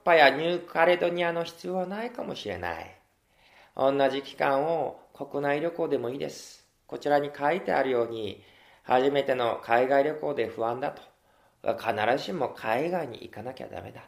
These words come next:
ていうわけではないです。ひょっとしたら場所でもない、お金や金額でもない、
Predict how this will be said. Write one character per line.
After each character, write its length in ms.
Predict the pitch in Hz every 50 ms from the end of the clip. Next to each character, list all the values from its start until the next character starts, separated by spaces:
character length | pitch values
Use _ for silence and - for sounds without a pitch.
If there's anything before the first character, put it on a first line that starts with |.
| _ _ _
て 100 | - 123
い 20 |
う 40 | 123
わ 80 | 131 139
け 100 | - -
で 80 | -
は 80 | - - -
な 180 | - 131 131 -
い 60 | -
で 120 | - -
す。 180 | - - - _ _ _ _ _ _ - - - - - - - - - - -
ひ 80 | -
ょ 60 | 170 170
っ 60 | 170
と 100 | 190 185
し 40 | -
た 120 | - 220
ら 240 | 214 196 - - - - - - -
場 120 | 120 131
所 160 | - - 143
で 120 | 139 160 160
も 140 | 147 143 135
な 280 | 135 135 135 123 104
い、 140 | - - - - _ _ _ _ _ _ _ _ _ -
お 80 | 123
金 260 | - 127 131 131 139 143
や 140 | 143 135
金 220 | 139 - 147 143 143
額 220 | 143 139 143 151
で 120 | 143 151 135
も 140 | 117 104
な 200 | 98 92 87 82
い、 200 | 82 - - -